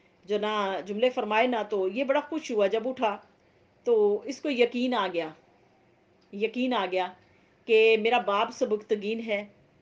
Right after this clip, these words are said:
और आलम, ये जो हदीस पाक है, इसकी सनद भी जो ना मजबूत है, जो इसकी सनद सही है, और तीसरा कि हुजूर सल्लल्लाहु अलैहि वसल्लम की शफात भी जो ना मेरे लिए, जो ना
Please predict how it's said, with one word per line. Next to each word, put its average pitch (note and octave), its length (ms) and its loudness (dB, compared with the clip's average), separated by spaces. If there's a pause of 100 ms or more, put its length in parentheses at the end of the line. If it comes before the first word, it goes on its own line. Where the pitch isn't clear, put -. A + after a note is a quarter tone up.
(580)
और A#3+ 140 4
आलम, C4+ 560 2 (120)
ये B3+ 120 4
जो C4+ 140 2
हदीस A3+ 320 0
पाक A#3 340 2
है, B3+ 60 4
इसकी A#3 220 -2
सनद G#3 320 -2
भी B3 120 -6 (180)
जो G#3 160 0
ना G#3 140 -6 (480)
मजबूत G3+ 420 -8
है, G#3 140 2
जो F#3+ 120 -4
इसकी F#3+ 220 -8
सनद G3 300 -6
सही A#3 300 -2
है, G#3 240 -4 (960)
और B3+ 100 0
तीसरा D#4 460 2 (600)
कि C#4+ 60 4
हुजूर D4+ 240 2
सल्लल्लाहु D#4 260 2
अलैहि D#4 100 -2
वसल्लम D#4+ 140 0
की F4+ 80 0
शफात D4 440 2
भी C#4+ 180 -4
जो B3+ 160 0
ना C#4 140 -2
मेरे A#3+ 240 4
लिए, A#3 180 0 (160)
जो A3+ 140 0
ना A#3+ 140 -2